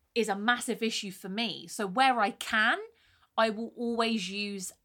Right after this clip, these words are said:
a person instead of a self-checkout, unless the whole store is designed around self-checkout. For example, in my local shop,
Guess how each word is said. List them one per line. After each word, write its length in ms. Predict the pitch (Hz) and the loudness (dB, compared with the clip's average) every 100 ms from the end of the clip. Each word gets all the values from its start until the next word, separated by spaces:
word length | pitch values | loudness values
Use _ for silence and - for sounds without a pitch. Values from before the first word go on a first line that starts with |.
| 185 | 2
a 600 | 185 180 180 180 180 175 _ _ _ _ _ _ _ _ _ | 4 4 0 -4 -8 -12 _ _ _ _ _ _ _ _ _
person 500 | - 208 196 - 254 370 - _ _ | -2 2 2 0 -8 -8 -14 _ _
instead 440 | 202 190 - 185 | -8 -8 -2 -2
of 160 | 185 175 | -2 -2
a 380 | 175 170 165 - | -2 0 -4 -6
self-checkout, 880 | - 190 175 - 190 - 247 359 262 - - - | -4 -2 -2 -4 -12 -2 0 0 -2 -12 -20 -8
unless 320 | 220 220 220 - | -2 2 2 0
the 100 | 202 | -2
whole 260 | 226 214 | 0 0
store 460 | 185 - 214 202 92 | -2 -2 0 2 0
is 180 | - 180 | -6 -10
designed 680 | - 190 175 185 185 175 160 | -10 -10 -4 0 0 0 -6
around 520 | 175 175 165 160 156 - | -6 -2 -2 -2 -6 -14
self-checkout. 840 | - 180 165 - - - 160 143 - | -8 -6 -6 -6 -14 -12 -12 -12 -12
For 100 | 196 | -12
example, 500 | 175 185 180 - 185 | -4 -4 -4 -6 -8
in 80 | 175 | -2
my 120 | 175 | -2
local 600 | 175 180 175 - 175 175 - _ _ _ | 0 -4 -6 -10 -8 -8 -12 _ _ _
shop, 460 | - 196 160 - | -4 0 0 -4